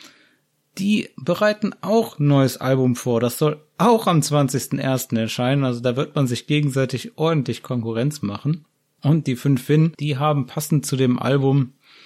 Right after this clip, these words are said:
zur Albumvorbereitung schon mal eine neue Single auch rausgebracht, auch am elften elften die Single The Ones to Fall. Und zwar, ja, ist das die Vorbereitung auf das dritte Studioalbum Shadowfall. Silver Bullet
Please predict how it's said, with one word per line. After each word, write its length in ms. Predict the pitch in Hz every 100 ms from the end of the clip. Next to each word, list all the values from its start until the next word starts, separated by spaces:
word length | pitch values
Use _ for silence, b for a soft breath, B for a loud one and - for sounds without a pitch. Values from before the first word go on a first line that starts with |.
| B B B _
zur 180 | - 120
Albumvorbereitung 1120 | 117 131 139 120 131 131 123 117 123 - 120
schon 160 | 117 117
mal 120 | 117
eine 120 | 110
neue 300 | 107 110 113
Single 340 | 104 202 247 165
auch 240 | 156 147
rausgebracht, 920 | 151 151 - 131 123 139 139 - -
auch 200 | 117 139
am 180 | 151 135
elften 380 | 131 131 - 123
elften 500 | 120 127 123 - 117
die 120 | 110
Single 560 | - 123 123 120 117 147
The 140 | 120
Ones 400 | 107 104 127 151
to 120 | - 135
Fall. 480 | - 127 151 175 214 B B B B B B
Und 240 | _ 127 123
zwar, 600 | - 131 127 127 131 123 131
ja, 160 | 117
ist 120 | 98 120
das 120 | -
die 80 | 120
Vorbereitung 560 | 143 127 123 131 123
auf 100 | 110
das 200 | 120 -
dritte 320 | 147 226 208
Studioalbum 880 | 165 180 160 143 - 143 143 135 131
Shadowfall. 840 | - 151 156 147 - 143 135 135 131 b b b b b b _ -
Silver 380 | - 175 160
Bullet 400 | 120 143 196 180